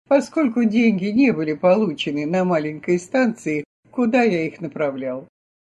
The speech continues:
Если вы, получив квитанцию, будете так любезны сообщить мне сумму, причитающуюся за доставку, я немедленно переведу ее вам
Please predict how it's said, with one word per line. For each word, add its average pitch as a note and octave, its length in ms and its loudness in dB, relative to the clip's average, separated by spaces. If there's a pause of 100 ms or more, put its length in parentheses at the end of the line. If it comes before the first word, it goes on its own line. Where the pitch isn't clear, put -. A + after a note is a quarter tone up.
Если A3+ 460 2
вы, A3+ 160 4
получив A3+ 540 2
квитанцию, E3+ 920 -2 (220)
будете A3 480 2
так C#4 360 0
любезны A3 640 2
сообщить G#3 600 0
мне G3 220 -2
сумму, A3 680 0 (280)
причитающуюся F#3 1300 0
за G3 240 -4
доставку, F#3 760 -2 (440)
я C4 240 2
немедленно E3+ 960 2
переведу G#3+ 640 0
ее D#3+ 360 -2
вам D#3 400 2